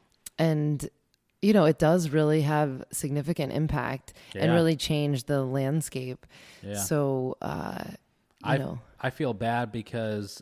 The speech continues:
Speaker 2: uh, you know, the, there was the shop Eureka that was down there
Speaker 1: Mm-hmm.
Speaker 2: in Armory, and, you know, they went out of business a year or two ago,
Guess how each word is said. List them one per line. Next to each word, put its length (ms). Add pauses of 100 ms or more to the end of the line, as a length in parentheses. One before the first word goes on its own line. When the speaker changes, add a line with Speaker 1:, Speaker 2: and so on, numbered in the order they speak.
(120)
Speaker 2:
uh, 800 (280)
you 100
know, 160
the, 240
there 140
was 120
the 80
shop 440
Eureka 400
that 120
was 140
down 300
there 280 (140)
Speaker 1:
Mm-hmm. 460
Speaker 2:
in 240
Armory, 500
and, 360 (440)
you 80
know, 100
they 100
went 180
out 80
of 100
business 540
a 140
year 360
or 300
two 280
ago, 460